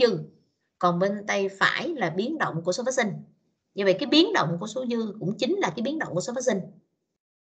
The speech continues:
Đồng ý không? Và đương nhiên các bạn dễ dàng là tính được ra cái con số là bao nhiêu các bạn, năm trăm hai mươi. Dễ ở. Không có gì khó đó. Nhưng mà cô muốn đưa vô đây để là chứng minh một cái điều là cái gì? Là nó có mối quan hệ giữa các cái dữ liệu trên cơ sở dùng tích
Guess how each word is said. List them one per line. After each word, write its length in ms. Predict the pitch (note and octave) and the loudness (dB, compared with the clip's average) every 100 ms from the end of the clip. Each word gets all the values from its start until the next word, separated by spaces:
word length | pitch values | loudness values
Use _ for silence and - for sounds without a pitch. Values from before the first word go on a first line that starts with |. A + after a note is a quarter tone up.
| _ _ _ _ _ - | _ _ _ _ _ 0
Đồng 120 | F3 | 6
ý 100 | F#3 | 8
không? 140 | B3+ E3+ - _ _ _ _ _ | 6 2 -12 _ _ _ _ _
Và 140 | F#3 F3+ | 4 6
đương 200 | G#3 A3 | 4 2
nhiên 180 | G#3+ G#3+ | -2 -2
các 80 | |
bạn 200 | A3 E3 | -2 0
dễ 140 | D#3+ - | 0 -2
dàng 380 | A3+ F#3+ E3+ E3 | 2 2 2 2
là 160 | D#3 D#3 | 0 0
tính 260 | B3 F#4 | 0 4
được 180 | G3 D#3 D3+ | 4 4 4
ra 300 | F#3+ F#3+ - | 4 4 -2
cái 80 | A3+ | -4
con 220 | G3+ F#3+ | 0 0
số 380 | F#3 G#3 G3+ D4+ | -2 2 2 2
là 160 | D4+ E3+ | 0 2
bao 160 | F3 | 2
nhiêu 180 | F#3+ F#3+ | 2 -2
các 60 | F#3+ | -2
bạn, 160 | E3+ E3+ | 0 0
năm 100 | F3+ | 0
trăm 100 | F#3 | 0
hai 120 | F#3 | 2
mươi. 240 | F#3 F#3 F3+ - _ - | 4 4 2 -8 _ 2
Dễ 140 | C#3+ | 4
ở. 260 | A3+ D3 C3 - - _ _ - | 4 2 0 -10 -20 _ _ -2
Không 140 | F#3+ | 0
có 60 | A#3 | 2
gì 140 | D#3+ | 2
khó 200 | G3 A#3 | 2 0
đó. 120 | C#4+ D4+ - _ _ _ _ _ - | 0 -4 -10 _ _ _ _ _ 0
Nhưng 220 | G#3+ A3 | 4 6
mà 280 | F#3+ D#3+ D3+ | 6 6 6
cô 100 | F#3 | 4
muốn 260 | G3 C4+ A#3+ | 4 2 2
đưa 160 | A3 G3+ | 2 2
vô 100 | F#3+ | 2
đây 260 | F#3+ F#3 | 2 2
để 220 | F3 C3 F#3+ | -2 -4 -4
là 100 | F#3 | -4
chứng 220 | G#3 C4 | -4 -2
minh 120 | G#3 | 0
một 140 | E3+ D#3 | 0 0
cái 60 | |
điều 180 | G#3 D#3+ | 0 2
là 100 | D3 C#3+ | 2 0
cái 80 | F#3+ | 2
gì? 220 | E3+ - - _ _ _ _ - | 0 0 -16 _ _ _ _ 0
Là 100 | D#3 | 4
nó 120 | E3 A#3 | 4 4
có 80 | D#4+ | 4
mối 260 | D#4 F4 F#4+ | 6 4 4
quan 240 | A#3 G3+ | 0 0
hệ 360 | F#3 C#3+ C3+ D#3+ | -2 -2 -2 -2
giữa 420 | D#3+ D3 D3 C4+ C#4+ | 0 -2 0 -4 -4
các 100 | C4+ | -6
cái 100 | C4+ | -2
dữ 180 | E3+ G#3 | 0 4
liệu 280 | G3 D3 D#3 | 2 4 2
trên 160 | G3 F#3+ | 2 2
cơ 100 | F#3 | 0
sở 140 | D3+ | 0
dùng 260 | F#3 D#3+ D3+ | 2 2 4
tích 120 | D#4 | 2